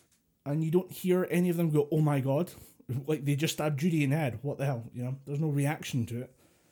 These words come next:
So it's, it's a very strange show like that. So they do it with the, uh, the audio as well. In the first episode, um, Alexia, who's the, the main character,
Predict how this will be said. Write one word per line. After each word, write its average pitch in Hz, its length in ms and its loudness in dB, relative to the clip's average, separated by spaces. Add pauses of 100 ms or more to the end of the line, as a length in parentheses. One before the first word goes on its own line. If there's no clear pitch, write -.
So 147 160 -4
it's, - 240 -6
it's 147 100 -6
a 147 60 -2
very 151 240 -2
strange 143 640 0
show - 260 -8
like 147 240 -4
that. 185 220 -4 (560)
So 180 140 0
they 160 100 4
do 190 140 8
it 190 80 6
with 170 120 2
the, 147 220 4
uh, 127 200 2
the 113 120 0
audio 131 340 2
as 113 100 0
well. 120 360 -2
In 139 100 0
the 131 60 2
first 160 240 -2
episode, 127 480 -2 (560)
um, 113 320 -2
Alexia, 131 580 -2
who's 120 220 -2
the, 117 300 0
the 113 100 -2
main 135 400 2 (140)
character, 110 400 -12